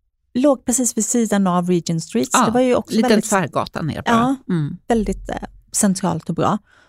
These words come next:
Speaker 1: Och fantastiskt god mat. Jag kan säga att den tiramisun, den var ju vegansk också.
Speaker 2: Mm.
Speaker 1: En av de bästa tiramisun jag haft
Speaker 2: Ja.
Speaker 1: faktiskt. Och det har jag ätit några stycken.
Speaker 2: Det var gott.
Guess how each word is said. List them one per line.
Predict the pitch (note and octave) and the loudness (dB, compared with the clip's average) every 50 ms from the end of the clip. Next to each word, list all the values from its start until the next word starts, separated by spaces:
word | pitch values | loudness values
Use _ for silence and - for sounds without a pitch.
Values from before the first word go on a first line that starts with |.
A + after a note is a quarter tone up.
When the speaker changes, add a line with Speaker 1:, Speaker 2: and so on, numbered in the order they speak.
| _ _ _ | _ _ _
Speaker 1:
Och | - A#3+ | -2 2
fantastiskt | - A#3+ A3 G#3 - - B3+ A#3 - - - F#3 - - | 2 2 2 2 0 -2 -2 -2 -4 -4 -4 -2 -4 -2
god | - F3+ D#3+ D#3 | -2 -2 -2 -2
mat. | C#3+ - - F#3 - | -2 -2 -4 -2 -4
Jag | G#3 G#3 | -4 -2
kan | - G3+ | -2 -2
säga | G3 A3+ | -2 -2
att | G#3 - - | -4 -2 0
den | A3+ A#3 A3+ G#3+ | 0 2 2 0
tiramisun, | G#3+ - A3+ G#3 G3 F#3+ F#3+ F#3 F#3 - - C4 B3 B3 B3+ B3+ B3 A#3+ A#3+ - _ _ _ _ _ _ | 0 -2 -2 0 0 2 0 0 0 0 0 0 2 2 2 0 0 -2 -4 -8 _ _ _ _ _ _
den | - G3+ | 0 2
var | G3 F#3+ | 2 2
ju | F3 | 2
vegansk | E3 E3+ D#3+ F3 D#3+ D#3 E3 - - | 2 0 0 0 -2 -2 -4 -6 -10
också. | - - - | -8 0 4
Speaker 2:
Mm. | G#3 - G3 A3 A3 | 4 6 6 6 4
Speaker 1:
En | G#3+ G3+ F#3 | 4 2 2
av | F3 | 0
de | E3 E3 | 0 0
bästa | E3 F3+ - - F#3 | 0 -2 -2 -2 -4
tiramisun | - - G#3 G3+ F#3+ F#3 F#3+ E3+ | -4 -2 -2 0 0 0 -2 -2
jag | - - | -2 -2
haft | D#3+ - - | -4 -4 0
Speaker 2:
Ja. | - G3 G3+ G3+ F#3+ | 2 4 4 6 4
Speaker 1:
faktiskt. | F#3 F3+ F3 E3+ - - - - _ _ _ _ _ _ _ _ _ _ _ _ _ | 4 2 -2 -4 -8 -10 -14 -20 _ _ _ _ _ _ _ _ _ _ _ _ _
Och | - - G3+ | -2 0 2
det | G#3 | 2
har | G3+ | 2
jag | G3 | 2
ätit | F#3+ F#3+ - | 0 -2 -2
några | - F3+ F3 | -2 -2 -2
stycken. | - - - - - - G3 - _ _ | -4 -6 -8 -8 -6 -6 -6 -8 _ _
Speaker 2:
Det | - F#3 | 0 0
var | F3+ E3+ C3+ B2+ | 2 2 0 0
gott. | B2 - - - - _ - - | -2 -4 -10 -14 -16 _ -20 -20